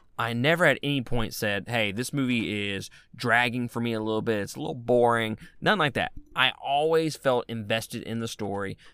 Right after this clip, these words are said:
vested in the characters, which is really the biggest thing for me, uh, personally, were the characters. I think if they didn't get the characters right, I don't think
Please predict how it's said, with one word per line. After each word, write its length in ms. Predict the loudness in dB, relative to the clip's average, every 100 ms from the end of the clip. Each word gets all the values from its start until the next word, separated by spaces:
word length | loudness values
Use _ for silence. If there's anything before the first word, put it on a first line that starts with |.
| _
vested 400 | -4 -2 -2 -6 -6
in 180 | -6
the 80 | -6
characters, 560 | -8 0 2 2 -2 -6
which 200 | -6 -4
is 200 | -6 -6 -14 -20 -14
really 360 | -2 4 4 4
the 100 | -2
biggest 520 | 0 0 2 0 0
thing 220 | -2 -2
for 120 | -4
me, 280 | -6 -6 -8 -12 -20 _ _ _ -10 -2
uh, 220 | 0 0
personally, 680 | 2 2 2 0 -6 -8 -10 -20 -8
were 260 | 2 4
the 120 | 4 0
characters. 720 | -4 0 0 0 -6 -12 -10
I 80 | -6
think 240 | -4 -4
if 120 | -4 -4
they 100 | -2
didn't 180 | -2
get 80 | -6
the 60 | -12
characters 520 | -10 -4 -4 -6 -2
right, 280 | 0 0 -2 -16 -20 -20 _
I 100 | -2
don't 340 | 0 0 -2 -2
think 340 | -2 0 -2